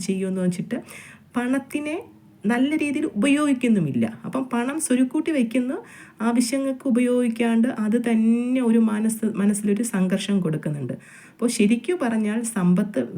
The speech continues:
വേണം, ആ സമ്പത്തിനെ നല്ല രീതിയിൽ ആരോഗ്യപരമായ രീതിയിൽ അതിനെ നമ്മൾ കൈകാര്യം ചെയ്യാനും പഠിക്കണം. അനാവശ്യമായിട്ടുള്ള ചിലവുകൾ കൂടിയാലും നമുക്ക് ദോഷമാണ്. എന്നാൽ പണം കയ്യിലുണ്ടായിട്ടും അത്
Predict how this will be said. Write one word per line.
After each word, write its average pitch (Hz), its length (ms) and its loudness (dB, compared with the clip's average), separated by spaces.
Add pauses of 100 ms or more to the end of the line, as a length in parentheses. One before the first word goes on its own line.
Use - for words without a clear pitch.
വേണം, 156 340 -2 (540)
ആ - 20 2 (240)
സമ്പത്തിനെ 214 640 0 (680)
നല്ല 202 260 4 (140)
രീതിയിൽ 226 280 4 (260)
ആരോഗ്യപരമായ 254 760 0 (140)
രീതിയിൽ 226 360 4 (540)
അതിനെ 214 300 2 (140)
നമ്മൾ 196 220 0 (180)
കൈകാര്യം 247 500 4 (100)
ചെയ്യാനും 190 420 2
പഠിക്കണം. 160 380 -4 (520)
അനാവശ്യമായിട്ടുള്ള 233 880 0 (140)
ചിലവുകൾ 208 460 2 (160)
കൂടിയാലും 233 680 4
നമുക്ക് 208 240 0 (100)
ദോഷമാണ്. 180 580 -2 (500)
എന്നാൽ 311 280 -2 (340)
പണം 269 340 -2
കയ്യിലുണ്ടായിട്ടും 254 880 0 (400)
അത് 262 120 0